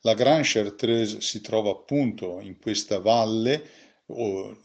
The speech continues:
sopra Grenoble, in Francia, e è un, una costruzione fatta in un luogo veramente,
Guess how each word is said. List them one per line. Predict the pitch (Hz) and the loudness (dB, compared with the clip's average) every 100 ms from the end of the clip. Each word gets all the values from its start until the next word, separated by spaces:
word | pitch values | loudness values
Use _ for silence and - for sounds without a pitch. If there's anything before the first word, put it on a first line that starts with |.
| 113 | -8
sopra | - 127 127 120 104 | -2 2 2 0 -2
Grenoble, | 98 110 110 107 110 123 | 0 0 2 4 2 0
in | 135 104 | -2 -4
Francia, | - 107 101 101 - 127 156 - - - - _ _ | -2 -2 -2 -4 0 0 -2 -10 -20 -20 -20 _ _
e | 123 113 107 110 - | 0 2 2 -2 -2
è | 113 110 | 0 0
un, | 107 101 98 95 104 104 | 0 -4 -8 -12 -16 -14
una | 101 95 92 90 90 92 - _ _ _ | -14 -12 -12 -12 -14 -18 -20 _ _ _
costruzione | - 110 - 101 98 - 110 117 120 110 | -4 -4 -4 -8 -8 -2 2 2 2 0
fatta | 107 107 110 107 104 | -2 0 0 0 -6
in | 98 98 | -6 -8
un | 98 | -8
luogo | 95 104 117 110 98 | -2 4 4 4 -2
veramente, | 98 95 98 117 113 110 95 90 | -4 -4 -4 -2 -2 -2 -4 -6